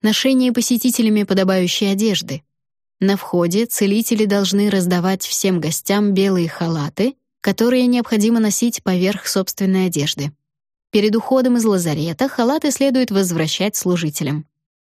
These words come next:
Эти халаты помогают противодействовать запаху колдовства на территории собора Сан-Сесиль-де-Цезарин и башни шоссёров,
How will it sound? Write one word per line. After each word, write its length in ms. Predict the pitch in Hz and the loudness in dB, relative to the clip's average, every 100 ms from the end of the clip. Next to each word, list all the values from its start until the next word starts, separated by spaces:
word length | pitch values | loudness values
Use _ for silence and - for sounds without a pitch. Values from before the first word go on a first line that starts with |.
| _ | _
Эти 220 | 208 214 214 | -2 0 -2
халаты 440 | 208 202 220 196 | 0 0 0 -2
помогают 480 | 190 190 196 214 - | 0 2 2 0 0
противодействовать 920 | 190 - 196 190 208 - 190 185 170 | -4 0 0 2 0 0 -2 -2 0
запаху 500 | 170 185 180 180 170 | 0 0 -2 -6 -6
колдовства 720 | - 160 139 147 - 165 202 277 | -4 -4 -2 -6 -6 -2 0 0
на 120 | 269 | 0
территории 580 | - 180 165 262 254 233 | 0 -2 0 2 2 0
собора 480 | - 202 214 214 | 0 0 2 0
Сан-Сесиль-де-Цезарин 1500 | 196 - 196 185 185 - 202 180 165 160 165 156 147 226 277 - _ - | 0 0 0 0 -2 -2 0 0 -2 -2 -4 -2 0 0 0 -4 _ -2
и 120 | 180 | 0
башни 420 | 160 190 - 190 | 2 0 0 -2
шоссёров, 720 | 175 185 - - 170 - - | -2 -2 -2 -2 -4 -6 -16